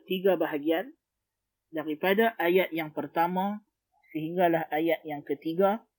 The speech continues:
Allah Ta'ala menceritakan tentang penciptaan insan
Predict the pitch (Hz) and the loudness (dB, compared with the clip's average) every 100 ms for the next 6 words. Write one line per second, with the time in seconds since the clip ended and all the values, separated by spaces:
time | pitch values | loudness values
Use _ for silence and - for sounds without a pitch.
0 | _ _ _ _ _ _ _ 147 151 143 | _ _ _ _ _ _ _ -6 -6 -6
1 | 147 139 175 160 147 151 160 160 196 185 | -6 -4 -4 -6 -10 -6 -6 -2 -4 -2
2 | 175 156 151 151 147 - 160 151 202 - | -6 -6 -10 -8 -10 -6 -8 -8 -12 -4
3 | 175 - 165 - 156 143 - 170 208 262 | -2 -2 -4 -6 -8 -6 -2 -2 -2 -6